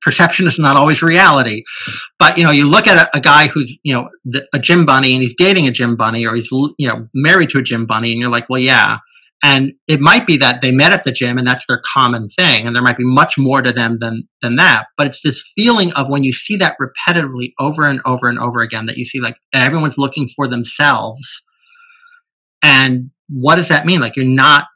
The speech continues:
taking time to know other people. And I, I, I think I wrote to you about the fact that I felt like in Europe, I didn't have that when we go to Europe and we visit in Europe, like,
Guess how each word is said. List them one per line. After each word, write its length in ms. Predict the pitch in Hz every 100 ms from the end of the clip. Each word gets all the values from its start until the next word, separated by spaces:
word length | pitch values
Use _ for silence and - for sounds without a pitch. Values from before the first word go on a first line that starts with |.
| -
taking 280 | 151 151 127
time 260 | 131 127 123
to 120 | 127
know 440 | 127 123 120 117 120
other 180 | 120
people. 300 | 113 180 156
And 100 | 120
I, 200 | 117 123 - _ _ -
I, 340 | 123 120 120 117 117 _ _ _ _ _ _ _ _ _
I 60 | 151
think 160 | 160 147
I 40 |
wrote 200 | 147 170
to 100 | -
you 60 | 156
about 200 | 143 139
the 60 |
fact 220 | 147 139
that 80 | 190 -
I 80 | 143
felt 220 | 160 151
like 200 | 143 -
in 160 | 151
Europe, 400 | 143 226 196 123 - _ -
I 80 | 147
didn't 240 | 175 175
have 220 | - 165
that 100 | 151
when 160 | 143 143
we 180 | 160 151
go 160 | 151
to 80 | 143
Europe 260 | 139 143 135
and 100 | 135
we 60 |
visit 280 | 123 131 127
in 60 | 131
Europe, 300 | 160 180 139 131
like, 180 | 127